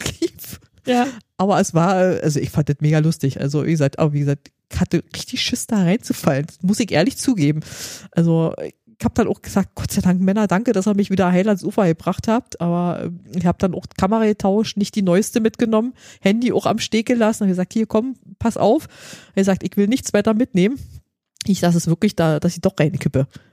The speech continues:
Speaker 1: Weil du hast wirklich ganz schmalen Sitz, lass es dreißig Zentimeter sein. Auf dieser Bootsspitze da, wie sitzt du? Sitzt ganz oben.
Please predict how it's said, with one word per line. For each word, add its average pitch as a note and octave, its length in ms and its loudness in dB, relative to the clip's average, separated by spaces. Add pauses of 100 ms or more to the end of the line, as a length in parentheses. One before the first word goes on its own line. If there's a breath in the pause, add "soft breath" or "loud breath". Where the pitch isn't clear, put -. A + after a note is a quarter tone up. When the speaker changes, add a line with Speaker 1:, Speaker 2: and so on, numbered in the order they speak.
(160 loud breath)
Speaker 1:
Weil C#3 100 -2
du B2+ 100 0
hast C3+ 140 -2
wirklich C#3+ 300 -2 (200)
ganz D#3+ 220 0
schmalen F3 360 2
Sitz, - 360 -2 (240)
lass B2 300 -2
es F3 120 -2
dreißig - 360 0
Zentimeter E3 540 2
sein. A#3 340 0 (680 soft breath)
Auf F3 100 -2
dieser F3+ 260 4
Bootsspitze A3 600 0
da, G3 180 2
wie F#3 80 4
sitzt D3 200 -2
du? D#3 60 -2
Sitzt - 400 -6
ganz F#3+ 200 0
oben. F#3 260 2